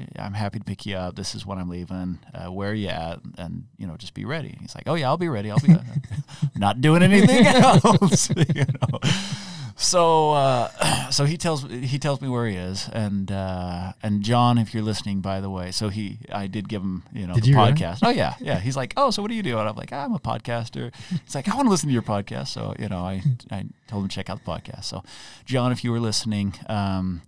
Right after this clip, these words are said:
Speaker 1: you're not great at giving directions as to where you are. <laughs> So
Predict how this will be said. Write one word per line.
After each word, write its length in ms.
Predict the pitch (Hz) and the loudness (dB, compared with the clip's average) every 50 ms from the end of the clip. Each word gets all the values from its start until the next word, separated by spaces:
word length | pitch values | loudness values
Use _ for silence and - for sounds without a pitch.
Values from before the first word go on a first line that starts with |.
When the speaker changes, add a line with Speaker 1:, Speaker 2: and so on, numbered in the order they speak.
| - - - - _ _ _ _ | -20 -20 -20 -20 _ _ _ _
Speaker 1:
you're 120 | - 98 | -6 -2
not 340 | 92 107 123 127 - - 127 | 0 2 2 2 2 0 -4
great 540 | - - 110 120 120 120 117 117 113 - - | -8 -6 -2 0 2 2 2 2 0 -2 -6
at 160 | 117 101 92 | -8 -6 -6
giving 300 | - 107 95 107 101 98 | -6 -6 -4 -2 -2 -2
directions 800 | 90 95 95 104 110 110 - - - - 95 85 90 92 80 - | -2 -2 -2 0 0 0 -2 -4 -6 -6 -4 -2 0 0 0 -2
as 160 | 98 - - | -2 -4 -4
to 100 | - 104 | -4 -4
where 200 | 101 104 104 101 | -4 -2 -2 0
you 300 | 101 92 87 90 90 - - 190 | -2 -2 -2 -4 -4 -2 0 2
are. 600 | 120 110 101 90 85 80 78 - - 85 - - - | 4 6 6 6 4 4 4 2 0 0 0 -2 -2
<laughs> 40 | - 277 - - 285 - - 285 - _ - - | -2 -4 -2 -2 -4 -4 -4 -8 -8 _ -6 -2
So 140 | - - | 2 4